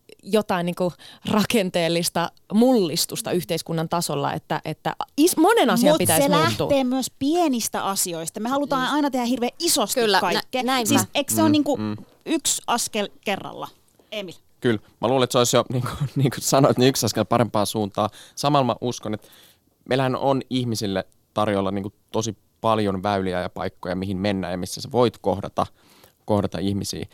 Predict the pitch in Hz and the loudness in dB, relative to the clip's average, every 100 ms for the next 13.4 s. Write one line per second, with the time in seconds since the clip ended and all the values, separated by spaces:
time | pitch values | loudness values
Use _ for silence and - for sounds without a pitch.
0 | - - _ - 131 - 123 135 127 - | -20 -20 _ -4 -2 -4 -6 -4 -2 -2
1 | 147 139 107 98 113 117 - - 90 90 | 0 0 0 0 0 -2 -6 -6 -4 -4
2 | - _ - 104 107 98 95 - 101 95 | -10 _ -10 -4 -2 -2 -4 -8 -10 -4
3 | 95 104 - 95 95 95 104 98 92 - | 0 -2 -2 -6 -6 -6 -6 -6 -8 -10
4 | 92 90 104 101 110 110 104 95 - 104 | -10 -8 -8 -4 0 0 0 -6 -6 -10
5 | - 101 90 - 95 90 101 101 98 90 | -8 -8 -8 -10 -10 -6 -8 -6 -8 -6
6 | 92 92 92 104 95 - 90 92 95 92 | -6 -8 -6 -4 -4 -4 -8 -4 -2 -4
7 | 95 95 104 - 82 90 - 92 92 98 | -8 -6 -6 -6 -10 -10 -10 -10 -8 -10
8 | - - - - _ - 117 123 139 139 | -12 -20 -20 -20 _ -4 -4 0 2 2
9 | - 107 101 - _ - 120 113 - 95 | 0 0 -2 -4 _ -2 -2 -2 -4 -6
10 | 101 - 107 104 113 104 - 104 98 110 | -6 -6 -6 -4 -4 -6 -6 -6 -2 0
11 | 104 92 90 _ _ - 101 107 95 - | 0 -4 -6 _ _ -12 -6 -4 -6 -12
12 | _ _ _ _ _ - 123 110 - 110 | _ _ _ _ _ -2 0 0 -2 -4
13 | 101 104 104 104 | -2 0 2 0